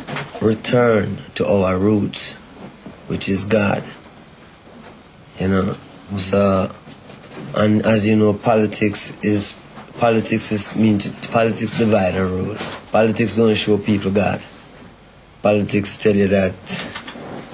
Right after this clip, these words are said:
Speaker 1: somebody can do something fair. You know, what we know is God I do everything.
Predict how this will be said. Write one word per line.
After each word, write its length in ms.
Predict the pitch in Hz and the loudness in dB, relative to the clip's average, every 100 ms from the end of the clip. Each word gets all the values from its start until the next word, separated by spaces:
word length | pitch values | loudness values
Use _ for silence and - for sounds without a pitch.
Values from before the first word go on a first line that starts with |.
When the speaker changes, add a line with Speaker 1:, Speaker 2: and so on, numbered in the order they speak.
| - - - - - | -16 -18 -8 -6 -6
Speaker 1:
somebody 560 | - 101 101 107 98 90 | -2 0 4 4 2 -2
can 240 | - 95 | -4 -2
do 60 | 95 | -2
something 440 | - 80 92 - - | -2 -4 -6 -8 -8
fair. 340 | - 104 - 95 - - - - - - - - - - - - - - | -6 -6 -8 -12 -20 -20 -20 -20 -20 -20 -20 -20 -20 -20 -20 -20 -20 -8
You 120 | 92 | -2
know, 160 | 95 95 - - - - - - - | -2 -4 -10 -20 -20 -20 -20 -20 -6
what 220 | 98 101 | -2 0
we 100 | 101 | 2
know 100 | 98 | 2
is 200 | 101 101 | 2 2
God 240 | 101 107 95 | 2 2 2
I 100 | 92 | 0
do 140 | 95 | 0
everything. 520 | 92 90 - 95 95 | 0 -2 -6 -6 -6